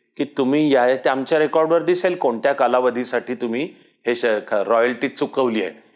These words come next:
तर आम-, दंड करता येतो. पण त्यांना पण मी शब्द दिला की तुम्हाला तीस दिवस मुदत देतोय. तीस दिवसात जर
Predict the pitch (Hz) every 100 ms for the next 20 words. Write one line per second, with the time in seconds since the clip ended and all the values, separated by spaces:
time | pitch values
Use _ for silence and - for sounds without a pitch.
0 | _ _ 143 127 127 117 131 151 147 131
1 | - 170 160 104 - _ _ - 123 110
2 | 127 139 160 175 165 156 139 110 123 120
3 | 113 120 120 110 117 117 127 139 123 127
4 | 117 117 107 92 87 90 - 92 _ _
5 | _ _ _ _ _ _ _ _ 143 147
6 | 143 135 - 123 113 120